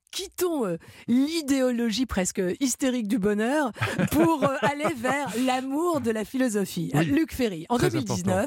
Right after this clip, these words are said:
Speaker 2: important. Oui.
Speaker 1: pour partager donc cet
Speaker 2: Oui.
Speaker 1: amour de la philo, le philosophe peut soit rédiger un dictionnaire amoureux de la philosophie, ce que vous avez fait, et il vient de paraître chez Plon, soit, et alors ça c'est inédit comme vulgarisation,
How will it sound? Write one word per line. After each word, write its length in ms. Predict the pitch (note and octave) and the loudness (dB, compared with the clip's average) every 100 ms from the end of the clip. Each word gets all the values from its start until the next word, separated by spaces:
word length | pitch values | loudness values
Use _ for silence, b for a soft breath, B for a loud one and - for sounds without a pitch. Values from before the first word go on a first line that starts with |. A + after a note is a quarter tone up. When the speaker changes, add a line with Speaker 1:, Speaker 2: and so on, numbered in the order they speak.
| C4 | -6
Speaker 2:
important. 180 | - A2+ | -6 -4
Oui. 80 | G2+ | -2
Speaker 1:
pour 160 | - | -4
partager 680 | - D#4+ D4 - A#3 F#3+ A#3 | -2 -4 -2 -2 -2 -2 -2
donc 200 | E3+ D#3+ | -2 -2
cet 140 | A2 | -2
Speaker 2:
Oui. 60 | A2 | 0
Speaker 1:
amour 160 | E3 F3 | 0 0
de 60 | |
la 140 | D#3+ C#3+ | 0 -2
philo, 340 | - F#3 D4 - B B B - | 0 0 0 -4 B B B -4
le 100 | A#3 | -2
philosophe 520 | C#4+ C#4 A#3+ D#4 - | 0 0 0 -2 0
peut 300 | B3 G3+ D#3+ _ | 0 0 -2 _
soit 540 | G3+ - D4 D4+ A#3 - _ | -2 -2 0 -2 -4 -10 _
rédiger 640 | - D3+ F3 F3+ D#3+ F3 | -8 -4 -2 -2 0 0
un 80 | F#3 | -2
dictionnaire 420 | E3+ D#3+ D3+ C#3 | -4 -4 -2 -4
amoureux 240 | B2+ B2 B2 | -4 -6 -6
de 60 | |
la 60 | B2+ | -6
philosophie, 600 | - C#3 C3 C#3+ - D3 b b | -4 -2 -2 -2 -2 -6 b b
ce 100 | - | -4
que 80 | - | -2
vous 140 | C4 A#3 | 0 0
avez 240 | F#3+ F#3 | 0 0
fait, 260 | - F3+ D3+ B B | 0 -4 -4 B B
et 280 | - F3 F#3+ | -2 -2 -2
il 80 | G3 | 0
vient 100 | E3+ | 0
de 60 | D#3+ | 0
paraître 320 | C#3+ C#3+ D#3 | -2 -2 -4
chez 160 | - A3+ | -2 0
Plon, 300 | D#4 F#4 E4+ | 0 0 0
soit, 400 | - - C#4+ F4 F#4+ B B B | -2 0 0 0 -6 B B B
et 80 | F3+ | -2
alors 140 | F3+ | -2
ça 240 | - D4 A3 | 0 -2 -2
c'est 320 | - D3 - | -8 -6 0
inédit 480 | C4+ C4 G3 G3+ F3+ | 2 2 2 -2 -2
comme 200 | D#3+ D#3 | -4 -2
vulgarisation, 680 | D#3 D3+ D3 D3 D#3 - | -2 -2 -2 0 0 0